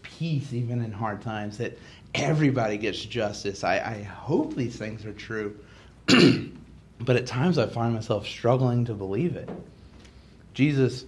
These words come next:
is saying here, "That's who I'm here for." But for the people who are like, "No, got it all figured out, got all the answers, we don't need any of that,"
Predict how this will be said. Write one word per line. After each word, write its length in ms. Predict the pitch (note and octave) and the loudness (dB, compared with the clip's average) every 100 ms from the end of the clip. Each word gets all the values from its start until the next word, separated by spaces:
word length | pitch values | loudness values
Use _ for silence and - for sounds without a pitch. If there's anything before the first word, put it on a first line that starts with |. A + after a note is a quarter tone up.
| - | -2
is 180 | A#2 - | -2 4
saying 220 | C3+ C3+ | 4 4
here, 280 | A#2+ A#2 G#2+ - - - | 4 0 -2 -12 -12 -2
"That's 260 | C#3+ F3 | -2 0
who 140 | F#3 E3 | 0 2
I'm 160 | D3 | 2
here 200 | B2+ D#3 | 2 0
for." 360 | C#3+ - F2+ F#2 - - - - - - - - - - | -2 -6 -10 -10 -16 -20 -20 -20 -20 -20 -20 -20 -20 -4
But 140 | B2+ | -2
for 140 | A#2+ C3+ | 4 4
the 100 | B2 | 6
people 220 | C3+ B2+ | 4 6
who 60 | B2 | 6
are 20 | |
like, 160 | G#2+ | 4
"No, 340 | A#2+ D3+ D3+ D3+ | 6 6 6 2
got 160 | A#2 C3+ | 2 6
it 80 | C3+ | 8
all 120 | C3 | 6
figured 320 | C3 C3+ C3 | 6 4 6
out, 440 | B2+ B2 A#2 A#2+ B2 | 6 4 2 0 8
got 220 | C3 C3+ | 12 12
all 160 | B2+ | 10
the 100 | B2+ | 8
answers, 360 | B2+ B2 A#2+ A#2+ | 6 2 0 0
we 120 | B2+ | 2
don't 160 | B2 A#2+ | 2 2
need 160 | A#2+ | 2
any 240 | A#2 A#2+ A#2+ | 2 2 0
of 100 | A#2+ | 0
that," 340 | A#2+ A#2+ - | 0 -2 -4